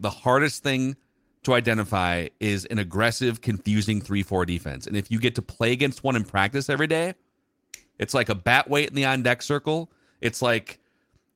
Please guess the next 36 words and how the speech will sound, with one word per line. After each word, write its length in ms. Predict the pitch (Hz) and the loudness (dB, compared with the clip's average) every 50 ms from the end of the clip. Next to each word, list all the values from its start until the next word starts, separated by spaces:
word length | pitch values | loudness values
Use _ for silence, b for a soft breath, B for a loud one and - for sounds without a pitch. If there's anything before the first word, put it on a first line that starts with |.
| _ | _
running 360 | - 95 117 131 147 147 147 139 | -2 0 2 2 2 2 0 -2
twenty 280 | - - 147 147 143 | -2 -2 0 0 2
miles 380 | 135 131 131 135 143 147 143 107 | 2 2 2 2 2 2 0 0
before 300 | 127 120 - 139 131 123 | -2 -4 0 0 2 2
a 40 | 113 | 2
marathon 560 | 117 120 131 139 135 - 143 139 143 147 139 | 2 2 2 2 2 0 0 0 0 0 -2
instead 300 | 120 110 - - 127 117 | -4 -6 -4 -4 -2 0
of 220 | 113 107 95 - | -2 -2 -4 -8
ten, 420 | - - - 123 127 131 147 151 - | -8 -2 0 0 0 0 0 -2 0
right? 280 | - 110 113 127 139 131 | 2 2 4 2 2 0
It's 140 | 107 - - | -4 -4 -2
like, 220 | 120 110 107 - | 0 0 0 0
okay, 260 | 78 110 117 - 170 | -2 -2 -2 0 0
I 100 | 143 113 | 0 0
know 180 | 104 107 104 107 | 0 0 -2 -2
I 100 | 110 110 | -2 -2
can 160 | - 117 104 101 | -2 -2 0 0
do 100 | 113 113 | 0 0
this. 460 | 123 135 151 - - - - - - _ _ - | 0 0 -4 -6 -8 -12 -12 -14 -18 _ _ -10
We 80 | 104 98 | -6 -4
can 140 | - 104 | -2 0
do 100 | 104 107 | 0 0
it 100 | 101 - | -2 -2
quickly, 480 | - - 113 110 - 139 143 147 165 156 _ _ _ _ _ _ _ _ - | -4 -4 -4 -4 -2 -2 -2 -2 -2 -4 _ _ _ _ _ _ _ _ -6
and, 400 | 92 98 101 101 101 98 95 98 | -2 0 0 0 0 0 0 0
uh, 180 | 101 98 98 98 | 0 0 0 0
we 80 | 107 | -2
can 140 | 107 - 104 | -4 -4 -4
pass 280 | 90 113 113 117 117 - | 0 2 2 2 2 0
the 100 | - 107 | -4 -6
test 340 | - - 131 123 110 117 - | -2 0 0 0 0 0 -2
on 200 | - 110 110 107 | -2 -2 -2 -2
the 60 | 101 | -4
fly 340 | - - 117 113 117 113 104 | -4 -2 0 0 2 2 2
when 240 | 95 95 92 92 | 0 0 -2 -2
the, 180 | 92 90 90 | -2 -2 -2